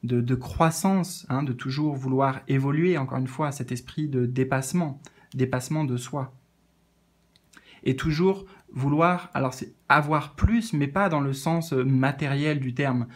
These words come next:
C'est pour moi, euh, euh, avoir plus en termes de, d'évolution,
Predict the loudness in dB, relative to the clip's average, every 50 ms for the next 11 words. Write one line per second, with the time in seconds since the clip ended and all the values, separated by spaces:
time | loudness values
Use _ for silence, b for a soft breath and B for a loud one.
0 | B B B B -10 -6 -4 -4 -4 -2 -2 0 0 2 2 2 2 2 2 2
1 | 0 0 -2 -4 B B B B B -10 -6 -4 -2 -2 0 0 0 0 0 -2
2 | -2 -4 -4 -6 -6 -8 -8 -8 -6 -2 0 0 2 2 0 -2 -2 -2 -2 -2
3 | -2 0 -2 -2 -2 -2 -2 -2 -2 -2 0 0 0 0 0 2 2 2 2 2
4 | 2 2 2 0 -2 -2 -2 -2 -2 -2